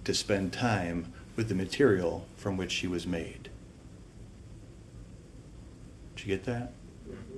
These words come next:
I'm not making that up. I'm not trying to defend anybody or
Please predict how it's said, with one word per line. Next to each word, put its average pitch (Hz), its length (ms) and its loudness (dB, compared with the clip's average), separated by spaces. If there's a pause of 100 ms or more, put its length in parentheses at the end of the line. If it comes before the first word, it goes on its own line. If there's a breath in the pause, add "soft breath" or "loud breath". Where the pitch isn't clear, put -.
(520)
I'm 185 240 12
not 185 120 12
making 170 280 12
that 147 160 12
up. 175 180 12
I'm 135 120 12
not 156 180 12
trying 160 220 12
to 139 60 12
defend 139 380 12
anybody 151 500 12
or 131 180 12